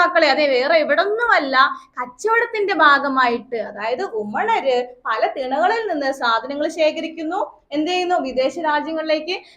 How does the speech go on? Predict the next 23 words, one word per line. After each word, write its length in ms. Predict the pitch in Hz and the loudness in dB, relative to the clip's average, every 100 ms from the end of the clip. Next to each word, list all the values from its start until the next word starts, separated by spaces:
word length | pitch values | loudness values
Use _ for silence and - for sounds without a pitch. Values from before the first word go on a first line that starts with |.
| - | 4
കയറ്റുമതി 640 | 330 311 339 - 392 403 403 | 6 6 2 -2 2 4 2
ചെയ്യുന്നല്ലേ? 460 | 403 349 349 403 311 | 0 0 2 4 2
അപ്പൊ 120 | 330 | 2
വിദേശ 280 | 311 320 330 403 | 0 0 0 0
രാജ്യങ്ങളിൽ 380 | 370 359 359 370 | 0 0 -4 -6
നിന്നുള്ള 240 | 370 370 370 | -4 2 4
ആൾക്കാർ 340 | 349 359 370 | 4 2 -2
എന്ത് 200 | 370 349 | -2 -4
ചെയ്യും? 260 | 370 370 349 | -4 -6 -6
തിരിച്ച് 260 | 330 339 403 | -8 0 2
അവർക്ക് 260 | 403 392 370 | 2 -2 -10
എന്ത് 140 | 381 | -4
കൊടുക്കും? 340 | 415 415 403 311 - _ 359 | -2 -2 -6 -10 -12 _ 4
പൈസ 380 | 339 349 330 403 403 | 6 4 -4 -4 -2
കൊടുക്കും. 360 | 370 - 339 269 | -2 -4 -2 -2
അവരുടെ 240 | 262 285 | 0 0
കയ്യിൽ 180 | 339 349 | 0 2
കോയിൻസ് 460 | 339 330 339 330 | 6 6 6 -4
ഒക്കെ 140 | 359 359 | -8 -4
ഉണ്ടായിരുന്നു, 400 | 339 349 330 269 | 2 2 2 0
അവരെന്ത് 380 | 269 349 339 359 | 0 -4 -6 -6
കൊടുത്തു? 400 | 370 - 349 285 - - | -6 -6 -8 -8 -10 -4
അവര് 220 | 247 247 | -2 0